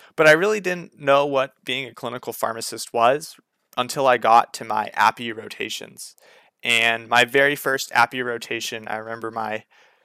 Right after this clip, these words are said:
student coordinator, my rotation coordinator was like, "You know, Vasily, uh, I see that you have pretty decent grades. You know, we do have one site that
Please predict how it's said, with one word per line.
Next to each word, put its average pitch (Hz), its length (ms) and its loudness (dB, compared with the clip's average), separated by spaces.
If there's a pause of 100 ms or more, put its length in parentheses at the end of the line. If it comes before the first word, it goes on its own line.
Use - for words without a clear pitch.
student 139 420 -6
coordinator, 117 560 -2
my 113 140 -2
rotation 113 500 -6
coordinator 113 500 -8
was 113 160 -8
like, 113 200 -8
"You 123 80 -12
know, 131 80 2
Vasily, 127 560 -2 (520)
uh, 110 160 0
I 117 100 -2
see 139 260 0
that 131 180 -2
you 131 80 -2
have 120 180 2
pretty 123 200 -8
decent 120 360 -8
grades. 135 600 0 (500)
You 127 80 -6
know, 127 140 4
we 123 120 -2
do 131 220 -4
have 123 480 4
one 123 400 0
site 117 480 0 (100)
that 110 420 -2